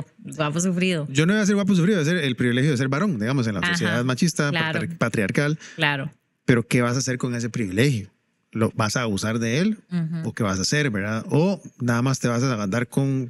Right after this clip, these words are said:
Speaker 1: con un látigo en la espalda porque tenés un privilegio y te vas a deprimir o qué sé yo.
Speaker 2: Ujú.
Speaker 1: Entonces creo que hay que hacer algo con él. Creo que hay que hacer algo y, y está bien aprovecharlo, ¿por qué no?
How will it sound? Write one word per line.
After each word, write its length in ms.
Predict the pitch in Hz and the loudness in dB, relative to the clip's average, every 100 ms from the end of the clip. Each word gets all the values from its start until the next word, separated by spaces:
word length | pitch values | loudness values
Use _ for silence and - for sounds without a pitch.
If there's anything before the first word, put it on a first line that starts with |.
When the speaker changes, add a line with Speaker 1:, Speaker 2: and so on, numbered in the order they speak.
| - | -6
Speaker 1:
con 100 | 127 131 | -2 2
un 80 | |
látigo 300 | 139 127 151 | 2 2 0
en 40 | 151 | 2
la 40 | |
espalda 320 | 170 147 180 | 0 0 2
porque 220 | 165 131 - | 2 0 -4
tenés 360 | - - 120 | -4 -2 0
un 60 | 131 | 2
privilegio 420 | 135 123 135 147 | 2 4 2 0
y 40 | |
te 100 | 151 | 0
vas 160 | 107 101 | -2 -2
a 40 | |
deprimir 340 | 117 - 135 123 | -2 -2 -2 0
o 40 | |
qué 120 | 113 | 0
sé 80 | 113 | 0
yo. 100 | 127 | 0
Speaker 2:
Ujú. 580 | 107 - 170 156 160 156 - _ - | -2 -8 -10 -10 -14 -18 -20 _ -4
Speaker 1:
Entonces 280 | 120 143 | 2 2
creo 160 | - 185 | 2 2
que 80 | 190 | 0
hay 60 | |
que 100 | 175 | 0
hacer 180 | 180 180 | 0 0
algo 160 | 170 175 | 0 0
con 160 | 151 | 0
él. 280 | 135 139 98 _ _ _ _ _ _ | 0 0 -4 _ _ _ _ _ _
Creo 160 | - 120 | -2 0
que 60 | |
hay 60 | 139 | 2
que 80 | 143 | 2
hacer 140 | 139 | 2
algo 400 | 127 131 143 139 - | 2 2 0 -4 -2
y, 200 | 127 120 | 0 0
y 160 | 123 | 0
está 180 | 120 - | 0 2
bien 120 | 135 | 2
aprovecharlo, 540 | 156 160 147 165 170 127 | 2 0 0 2 2 2
¿por 120 | 110 | 0
qué 100 | 139 | -2
no? 140 | 151 | -2